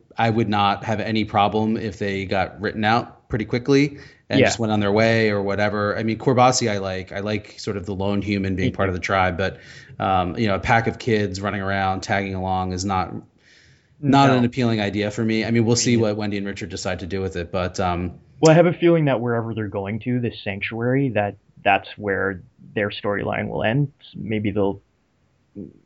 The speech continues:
Speaker 2: you know, they're going to connect with another group of humans or something. We'll see.
Speaker 1: Yeah.
Speaker 2: But, uh, you know, they'll be adopted into another family. But, um, uh, I mean, I'm glad that they got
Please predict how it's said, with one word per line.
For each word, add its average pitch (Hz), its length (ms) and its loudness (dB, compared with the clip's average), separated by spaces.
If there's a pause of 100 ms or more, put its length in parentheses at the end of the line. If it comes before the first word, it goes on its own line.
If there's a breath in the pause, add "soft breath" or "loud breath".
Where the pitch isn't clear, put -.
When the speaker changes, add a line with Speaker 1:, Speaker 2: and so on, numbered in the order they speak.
(160)
Speaker 2:
you 131 120 0
know, 110 120 0
they're 104 260 0
going 101 260 -2
to 101 80 0
connect 101 400 0
with 98 160 -2
another 98 260 2
group 95 240 -4
of - 80 -14
humans 98 400 -2
or 92 80 -4
something. 101 460 -4
We'll 107 120 2
see. 123 140 2
Speaker 1:
Yeah. 85 240 4 (160)
Speaker 2:
But, 107 120 2
uh, 101 160 4
you - 200 2
know, - 480 0
they'll - 140 2
be 101 140 2
adopted 101 440 2
into 101 220 0
another 104 200 2
family. 104 440 2
But, 110 260 4
um, 110 400 4 (840 soft breath)
uh, - 60 2
I 110 480 6
mean, 156 180 8
I'm 107 140 2
glad 101 280 2
that 98 120 -4
they 92 160 -2
got - 240 -8